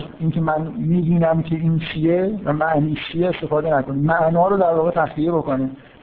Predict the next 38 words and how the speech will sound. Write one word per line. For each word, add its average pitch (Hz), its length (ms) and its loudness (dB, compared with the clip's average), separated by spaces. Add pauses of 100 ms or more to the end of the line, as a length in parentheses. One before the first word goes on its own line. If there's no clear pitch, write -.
و 135 120 0
نظام 147 420 2
فرمال 151 420 2
رو 180 80 0
به 170 80 0
عنوان 156 280 2
یه 175 240 -2
نظامی 165 340 0
که 175 320 0
از 139 120 0
یه 165 140 -2
سری 165 160 -2
نماد 156 420 2
تشکیل 175 360 0
شده 180 180 -4 (560)
و 143 60 2
روابطی 143 420 0
که 175 80 -4
اصول 160 320 -2
به 156 60 -2
این 139 280 -2
نمادها 135 340 0
تعریف 135 420 -6
می‌کنن 135 180 -2
اینجوری 165 420 0
در 127 160 0
نظر 127 280 -4
بگیریم. 147 300 -8 (440)
و - 40 -4
هیلبرت 156 360 0
خب 180 80 -2
این 175 140 -2
کار 175 140 2
رو 175 60 0
با 160 100 0
موفقیت 143 640 0
خیلی 135 400 -4
زیادی 151 400 2